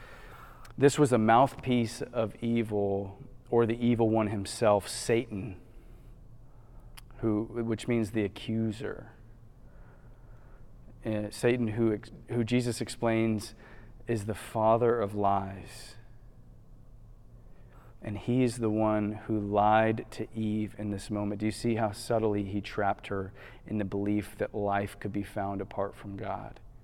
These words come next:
He just went, I mean, at first he kind of eases into it, says, "Did, did he really say you couldn't eat any of this stuff?" And she says, "No, just not that,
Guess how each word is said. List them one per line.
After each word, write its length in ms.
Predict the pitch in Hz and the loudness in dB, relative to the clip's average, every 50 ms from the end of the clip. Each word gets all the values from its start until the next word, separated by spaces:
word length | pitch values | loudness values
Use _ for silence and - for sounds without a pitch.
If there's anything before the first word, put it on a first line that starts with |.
| - - - - - - - - - - - | -20 -20 -20 -20 -20 -20 -20 -20 -20 -14 -4
He 100 | - 123 | -2 0
just 240 | 127 165 165 - - | 2 2 2 2 2
went, 220 | 127 120 117 113 - - - | 2 2 2 0 -4 -8 -2
I 40 | 123 | 2
mean, 180 | 123 120 117 | 2 4 4
at 240 | 117 113 107 104 - | 2 0 -4 -4 4
first 340 | - 135 151 156 156 147 - | 8 10 10 10 10 8 4
he 60 | 135 | -2
kind 240 | 113 - 135 127 120 | 0 4 2 4 4
of 100 | 110 98 101 - - - - - - - - | 4 0 -2 -10 -14 -16 -18 -18 -14 -6 0
eases 400 | 127 123 131 131 113 120 107 104 | 4 4 6 6 4 2 2 2
into 300 | 117 117 113 - - 113 | 2 0 0 2 2 0
it, 100 | 104 98 | 0 2
says, 200 | - 110 101 101 | 0 -2 -2 -2
"Did, 160 | 127 135 143 | -4 -8 -6
did 120 | 175 180 | -4 0
he 80 | 156 156 | 0 2
really 220 | 143 147 190 220 | 4 6 4 4
say 120 | 202 - 143 | 4 4 2
you 60 | 113 | 0
couldn't 240 | - - 127 113 107 | 2 2 0 2 0
eat 80 | 110 - | -2 -2
any 220 | 107 107 113 123 | -2 0 0 2
of 80 | 135 139 | 2 4
this 160 | 156 151 - | 2 2 0
stuff?" 320 | - - - 175 170 165 - | 0 2 4 4 4 4 2
And 100 | - 95 | -4 -8
she 100 | - 127 | -6 -4
says, 140 | 120 123 135 | -4 -2 0
"No, 160 | 180 190 160 | 0 2 2
just 200 | 131 143 147 - | 2 0 0 4
not 200 | 156 143 127 - | 4 4 4 8
that, 380 | 131 135 123 101 - - - | 8 8 8 8 4 -2 -8